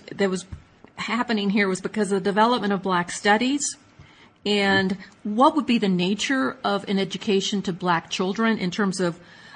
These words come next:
uh, the books were very, the history books were very white.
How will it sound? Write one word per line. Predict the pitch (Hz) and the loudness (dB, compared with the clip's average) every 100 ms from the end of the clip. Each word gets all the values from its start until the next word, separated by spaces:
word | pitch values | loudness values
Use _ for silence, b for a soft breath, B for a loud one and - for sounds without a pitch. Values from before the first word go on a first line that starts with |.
| b - | b 0
uh, | 185 175 - - - - - - 175 165 | 2 0 -4 -14 -20 -20 -20 -14 -12 -2
the | 214 | 2
books | 214 233 - | 4 2 0
were | 208 | -2
very, | 190 190 175 175 | 2 2 2 0
the | - 208 | -2 0
history | 220 - 185 | 0 -2 -4
books | 185 - | -4 -4
were | 175 | -6
very | 156 160 | -4 -4
white. | 160 214 240 233 - | 2 4 4 2 -8